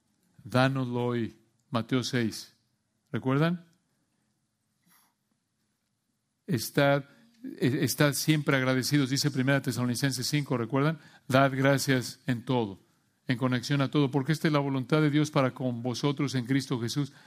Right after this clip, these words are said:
Tantas cosas por qué darle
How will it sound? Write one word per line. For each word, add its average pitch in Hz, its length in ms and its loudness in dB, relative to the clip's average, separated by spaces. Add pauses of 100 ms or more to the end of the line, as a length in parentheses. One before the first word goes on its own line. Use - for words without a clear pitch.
(1120)
Tantas 151 460 -2
cosas 147 360 0
por 127 200 -4
qué 147 160 2
darle 147 600 0